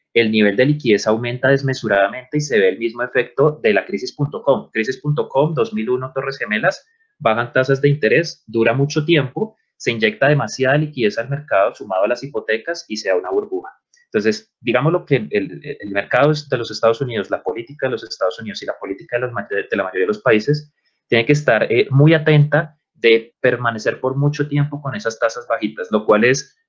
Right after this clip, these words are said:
bien polémico, ¿no? Porque la solución ahorita es keynesiana y, y de ahí salimos de la crisis, pero si permanecemos mucho con esas tasas de interés bajas,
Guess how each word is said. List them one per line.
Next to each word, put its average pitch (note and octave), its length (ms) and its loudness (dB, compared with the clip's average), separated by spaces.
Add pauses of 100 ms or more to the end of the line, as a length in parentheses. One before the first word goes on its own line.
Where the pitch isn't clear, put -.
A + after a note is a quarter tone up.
(160)
bien C3 240 2
polémico, D3 500 2
¿no? C3+ 200 -6
Porque G2+ 600 -2
la A2 140 2
solución G#2+ 380 -2
ahorita C#3 400 2
es C#3+ 200 2
keynesiana C3+ 720 0
y, G#2 380 -8
y G#2 240 -8
de G2+ 80 4
ahí G2 120 4
salimos C3 340 -2
de C3+ 80 0
la A#2 100 0
crisis, A2 360 -6
pero G2+ 360 0 (340)
si - 160 -6
permanecemos G#2 560 -2
mucho D3 300 4
con D3+ 100 2
esas A#2 220 -4
tasas B2+ 200 0
de C#3+ 60 0
interés G#2 300 0
bajas, A#2+ 480 0